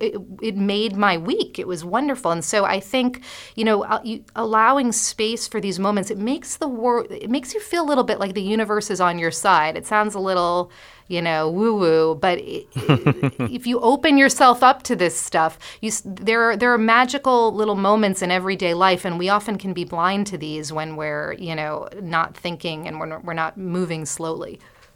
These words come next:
Speaker 2: I remember reading an article you wrote for The Times about walking solo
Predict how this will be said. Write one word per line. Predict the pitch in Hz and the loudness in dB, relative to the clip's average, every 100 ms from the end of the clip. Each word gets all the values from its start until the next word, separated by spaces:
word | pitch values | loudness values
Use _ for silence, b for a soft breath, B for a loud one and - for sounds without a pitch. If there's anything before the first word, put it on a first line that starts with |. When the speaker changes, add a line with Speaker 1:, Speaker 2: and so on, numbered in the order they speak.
| b | b
Speaker 2:
I | 135 | 4
remember | 151 165 254 | 6 6 6
reading | 151 147 123 | 6 6 6
an | 117 | 4
article | 110 135 156 113 | 6 6 6 4
you | 95 87 | 2 4
wrote | 90 90 | 4 4
for | - 101 95 | 0 2 2
The | 87 | 0
Times | - 131 127 92 85 | 0 4 4 4 0
about | 92 98 92 - b b | 2 4 4 0 b b
walking | 92 107 113 120 104 | 4 6 6 2 0
solo | - 131 135 113 92 | 4 6 8 8 6